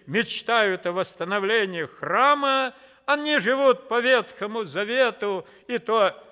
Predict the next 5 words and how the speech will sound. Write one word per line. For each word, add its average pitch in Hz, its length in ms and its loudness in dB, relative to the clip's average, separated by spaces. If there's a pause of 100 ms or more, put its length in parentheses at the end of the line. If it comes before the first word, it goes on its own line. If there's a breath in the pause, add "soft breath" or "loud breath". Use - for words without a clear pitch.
(140)
э, 147 300 -6
сравнительно 196 880 -2
небольшая 196 680 0
часть 190 460 -4
израильтян. 180 800 -4